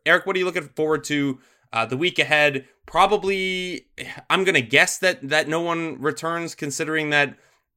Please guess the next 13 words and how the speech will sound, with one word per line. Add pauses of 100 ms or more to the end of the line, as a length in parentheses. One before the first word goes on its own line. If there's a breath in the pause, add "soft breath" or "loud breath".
Thomas
and
Powell
seem
the
earliest,
a-,
and
neither
of
those
guys
are,